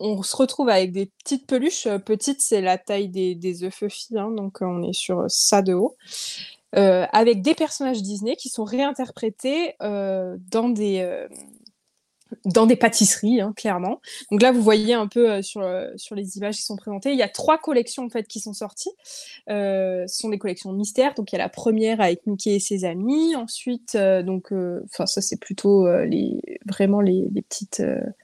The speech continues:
les petites gourmandises. Ensuite, on a plutôt les viennoiseries au, au centre avec, euh, bon, il y a toujours Mickey et Minnie, mais là, on est, après, il y a Stitch, il y a Winnie, Baymax.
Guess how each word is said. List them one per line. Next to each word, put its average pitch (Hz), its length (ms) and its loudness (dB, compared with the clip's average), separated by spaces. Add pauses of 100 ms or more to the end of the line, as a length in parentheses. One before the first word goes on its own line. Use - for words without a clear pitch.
(760)
les 202 80 6
petites 190 260 0
gourmandises. 214 920 6 (280)
Ensuite, 233 500 -2
on 196 140 -2
a 185 100 -2
plutôt 214 360 0
les 196 120 6
viennoiseries 220 880 4 (140)
au, 190 580 -2
au 196 140 -4
centre - 480 -4 (160)
avec, 196 520 -2
euh, 180 260 -2
bon, 175 140 -6
il 165 60 -6
y - 20 -6
a 180 40 -4
toujours 220 300 -2
Mickey 226 320 2
et 226 60 4
Minnie, 233 340 2
mais 226 140 0
là, 190 180 2
on 190 120 -4
est, - 260 -14
après, - 280 -8
il 190 40 2
y 185 60 0
a - 40 -4
Stitch, 285 640 0
il - 20 0
y 202 40 4
a 190 40 4
Winnie, 202 540 2 (240)
Baymax. 185 520 -2